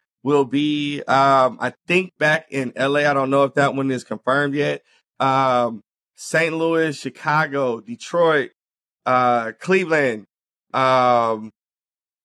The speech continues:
Tampa, Florida, Tampa and Sarasota. I count that as one.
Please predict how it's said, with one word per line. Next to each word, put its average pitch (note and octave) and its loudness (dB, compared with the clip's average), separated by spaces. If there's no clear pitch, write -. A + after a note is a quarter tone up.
Tampa, F3+ -2
Florida, C3+ 0
Tampa E3+ -2
and D#3 0
Sarasota. C#3+ 0
I B2+ -2
count C#3+ -2
that C#3 -2
as A2+ -6
one. C#3+ -2